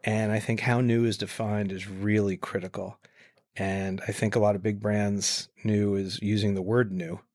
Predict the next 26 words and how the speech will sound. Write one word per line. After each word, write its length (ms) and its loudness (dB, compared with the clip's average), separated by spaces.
on 140 -4
something. 500 -6
I 120 -2
think 240 -4
for, 380 -4
for 220 -2
truly 440 4
new 200 2
brands, 580 -4
they 140 -2
don't 140 2
have 120 0
to 100 -2
say 180 2
much 240 -2
of 80 -4
anything 380 0
'cause 160 -4
what 100 -4
they're 140 -6
doing 240 -2
is 100 -4
so 140 0
unique. 580 -2
It's 260 0
so 300 -2